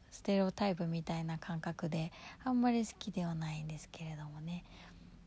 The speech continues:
なんか嬉しいことがあると、嬉しかったりとか、ちょっとテンション上がって楽しくなったりとかすると、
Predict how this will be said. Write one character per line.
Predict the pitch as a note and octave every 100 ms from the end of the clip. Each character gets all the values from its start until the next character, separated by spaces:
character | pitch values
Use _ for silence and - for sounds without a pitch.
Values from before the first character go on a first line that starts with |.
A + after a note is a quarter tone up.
| -
な |
ん | G3
か | -
嬉 | - A3 A#3
し | -
い | A3+
こ | F#3+
と | F3+ F3+
が | F3 D#3+ -
あ | F#3
る | E3+ -
と、 | E4 E4 A3+ - - - - - - -
嬉 | G#3+ G#3
し | -
か | -
っ | E3+
た | F3
り |
と | E3
か、 | E3
ち | F3
ょ | C4
っ |
と | G3
テ | E3
ン | G#3+
シ | F#3+
ョ | F3
ン | E3
上 | E3
が |
っ | E3+
て | - -
楽 | F3+ F3
し | F3
く | - E3
な | D3+
っ |
た | D3 D3+
り | C3+
と | -
か | -
す | D#3 E3
る | F3+
と、 | - E4 E4